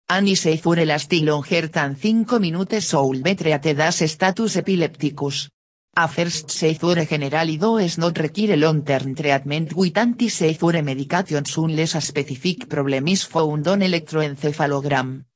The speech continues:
E E G, or brain imaging. Typically it is safe to complete the work following a single seizure as an outpatient. In many,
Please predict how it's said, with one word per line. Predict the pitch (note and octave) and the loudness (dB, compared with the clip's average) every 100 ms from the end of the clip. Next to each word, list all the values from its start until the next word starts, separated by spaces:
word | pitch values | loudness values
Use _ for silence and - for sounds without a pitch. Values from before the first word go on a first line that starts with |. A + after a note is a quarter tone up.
| - | -2
E | D#3+ | 0
E | C#3+ | 0
G, | - - | -8 -2
or | G#3+ A#3 | 0 2
brain | F3+ F3+ F#3 | 2 2 2
imaging. | D#3 C#3 C#3 C3 B2+ _ _ _ _ | 0 -2 -2 -6 -6 _ _ _ _
Typically | - F#3 D3 - D#3 D#3+ D#3 | -4 -2 -2 -2 -2 -2 -2
it | F3 F3+ | -2 0
is | G3 | 0
safe | - A3 G#3+ D3+ | 0 -2 -2 -2
to | F#3+ | 0
complete | G3 E3 D#3 G3 G3 | 0 -2 0 0 2
the | F#3 D#3 | 0 0
work | C#3 F#3 G3+ F#3+ G3+ | 0 0 2 0 0
following | D#3 D#3 D3+ F3 A#3 A#3 | 0 2 2 4 2 2
a | G#3 | 0
single | - F#3+ F#3+ E3+ D#3 | 2 2 2 2 -2
seizure | - D3+ F3+ G#3 G#3 | -2 -2 2 2 2
as | D#3+ C#3 | 2 2
an | F3+ F#3 | 2 2
outpatient. | D#3 D3+ - C3+ C#3 B2+ C3 B2+ _ _ _ _ | 0 -4 -6 -4 -2 -2 -2 -8 _ _ _ _
In | G#3+ G3 F3 | 2 4 4
many, | E3+ D3+ D3 C3+ | 2 0 -4 -6